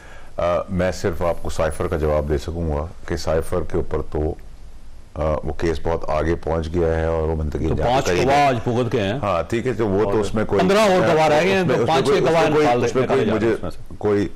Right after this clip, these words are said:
Speaker 1: मुआवजा हो जाता अलग बात है, वो दुनियावी तौर पे तो कोई वो open and shut case है। जहाँ तक आपने, अ, निकाह की बात की है, तो देखिए ये उनका ज़ाती फेल है।
Speaker 2: ठीक।
Speaker 1: और, अ,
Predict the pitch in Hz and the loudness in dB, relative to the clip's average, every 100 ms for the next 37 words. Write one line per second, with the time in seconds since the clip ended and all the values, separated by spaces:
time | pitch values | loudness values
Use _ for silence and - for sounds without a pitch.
0 | - 98 101 107 104 98 90 87 92 90 | -2 0 2 4 4 4 2 2 0 0
1 | 95 87 87 87 87 82 85 78 78 - | 0 0 0 2 0 0 0 0 -4 -2
2 | 85 78 - - - - - - 87 - | 0 0 -2 -6 -8 -8 -6 -2 -2 -2
3 | - 101 98 90 80 67 - 64 - - | -4 -2 0 0 -2 -2 -2 -4 -4 -8
4 | - - - - - - 90 98 110 123 | -10 -14 -16 -14 -10 -4 0 0 0 0
5 | 104 101 101 107 107 104 95 - - 92 | 2 2 0 0 0 0 0 -2 -2 0
6 | 92 90 87 92 87 85 90 92 92 87 | 0 0 -2 -2 -2 0 0 0 0 0
7 | 85 - 90 82 85 82 92 80 82 - | -2 -2 -2 0 -2 -2 0 0 0 0
8 | 80 76 73 69 - - 73 73 87 - | -2 -2 -2 -2 -4 -2 -2 -2 -4 -8
9 | - - - - 85 85 85 82 85 85 | -8 -8 -8 -4 0 0 0 0 0 2
10 | 80 | 0